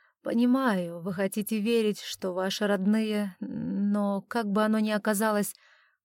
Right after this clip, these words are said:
Майло заключил мои дрожащие пальцы в свои ладони. "Знайте, у вас есть семья.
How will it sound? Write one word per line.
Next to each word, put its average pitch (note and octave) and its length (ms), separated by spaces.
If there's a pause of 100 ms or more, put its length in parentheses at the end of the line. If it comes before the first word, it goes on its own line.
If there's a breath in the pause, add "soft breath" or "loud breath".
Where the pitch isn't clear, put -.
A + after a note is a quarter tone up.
(140)
Майло G3 420
заключил F#3 480
мои F#3 180
дрожащие F3+ 640
пальцы F#3 420
в - 40
свои F3+ 260
ладони. F3 560 (540)
"Знайте, F3 680 (440)
у G#3 100
вас F#3+ 320
есть F#3 440
семья. F3 680